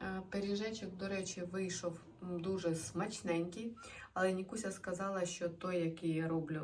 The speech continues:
е, з тісто філо, з грушею і з сиром брі, їй, е, більше подобається.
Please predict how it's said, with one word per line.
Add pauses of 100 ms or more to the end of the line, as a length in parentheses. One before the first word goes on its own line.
е,
з
тісто
філо,
з
грушею
і
з
сиром
брі, (600)
їй,
е,
більше
подобається.